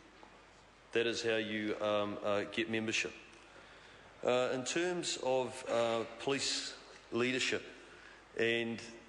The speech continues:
whether or not this bill is actually gonna make a real effect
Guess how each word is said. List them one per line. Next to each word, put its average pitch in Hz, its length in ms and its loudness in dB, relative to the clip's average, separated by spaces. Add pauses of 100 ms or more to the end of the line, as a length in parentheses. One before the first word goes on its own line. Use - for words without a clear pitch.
(120)
whether 131 220 2
or 123 100 2
not 120 240 0
this 117 180 0
bill 117 400 2 (600)
is 110 140 0
actually 120 300 2
gonna 110 200 2
make 110 240 0
a 107 60 0
real 110 260 2
effect 104 440 -2